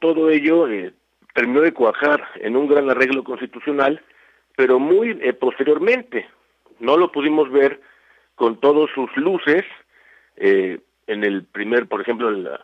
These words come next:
el primer tramo del siglo veinte. Tuvimos que esperar hasta que una vez, eh, se consolidaran los arreglos, por cierto, de las dos guerras, eh, mundiales. Todas esas conflagraciones llevaron a que México,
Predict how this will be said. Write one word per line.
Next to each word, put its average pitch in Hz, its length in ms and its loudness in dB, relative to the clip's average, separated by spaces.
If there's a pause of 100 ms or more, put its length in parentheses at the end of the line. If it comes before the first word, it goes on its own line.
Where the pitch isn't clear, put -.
(300)
el - 100 -12
primer 120 300 -2
tramo 123 340 -2
del 95 160 -10
siglo 113 240 -8
veinte. 151 220 -2
Tuvimos 139 360 -4
que 110 100 -4
esperar 131 680 -2 (720)
hasta 104 460 -4
que 110 160 -4
una 131 260 -4
vez, 127 180 -2 (140)
eh, 101 320 -10 (140)
se 104 80 -12
consolidaran 110 640 -2 (500)
los 98 240 -2
arreglos, 117 420 0
por 113 260 -4
cierto, 131 420 0
de 117 80 -4
las 92 180 -6
dos 107 200 -4
guerras, 107 360 -2 (120)
eh, 104 160 -8
mundiales. 117 560 -2
Todas 202 260 -4
esas 190 240 -6
conflagraciones 139 800 -2 (540)
llevaron 147 460 2
a 139 80 -4
que 151 120 -6
México, 135 580 -4